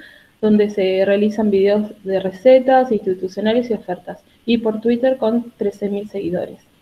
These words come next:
Siguiente, por favor. En cuanto al sitio web, encontramos en la parte superior una barra principal donde tenemos las diferentes opciones.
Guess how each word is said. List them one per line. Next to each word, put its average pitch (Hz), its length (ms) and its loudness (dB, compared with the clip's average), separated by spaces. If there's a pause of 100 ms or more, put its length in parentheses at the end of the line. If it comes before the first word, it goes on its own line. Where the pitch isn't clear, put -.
(180)
Siguiente, 233 340 -2
por - 140 -10
favor. 226 320 -8 (880)
En 247 120 0
cuanto 247 680 2 (260)
al 233 180 2
sitio 311 380 2
web, 294 320 6
encontramos 254 560 0
en 233 80 0
la 220 120 0
parte 240 220 -4
superior 233 480 -4
una 233 140 -4
barra 226 320 -2
principal 262 500 -2
donde 240 220 2
tenemos 214 340 -2
las 214 140 -8
diferentes 214 580 -6
opciones. 285 540 0